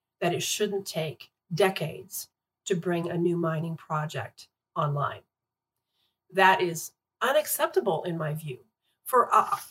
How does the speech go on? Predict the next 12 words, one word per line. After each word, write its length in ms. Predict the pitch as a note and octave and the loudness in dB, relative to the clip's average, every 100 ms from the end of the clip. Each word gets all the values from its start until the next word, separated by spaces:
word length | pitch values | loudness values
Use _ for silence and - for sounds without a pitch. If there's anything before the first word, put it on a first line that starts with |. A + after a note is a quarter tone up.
| _ - | _ 2
for 120 | A#3+ | 4
instance, 420 | A3+ A3 - - - | 4 0 -4 -8 0
I, 240 | G#3 G#3+ G#3 | 4 4 0
I 220 | G3+ G3 - _ _ _ | -4 -6 -12 _ _ _
printed 240 | D4 D4 | -4 2
out 180 | A3+ A3 | 4 4
a 60 | F#3+ | 2
report 680 | E3+ - _ C#4+ F#3 - - _ _ _ _ - | 0 -6 _ 4 4 2 -8 _ _ _ _ 0
of 240 | G3+ F3+ - | 2 2 2
all 800 | A3 A#3 A#3+ A#3+ A#3+ A#3+ A#3+ A#3+ | 6 6 4 2 -4 -4 -4 -6
the 220 | F#3+ E3 - | -2 -4 -4
critical 840 | - - C4+ C4+ B3 A#3 G#3+ F#3+ | -8 -4 -4 -2 -2 -2 -4 -6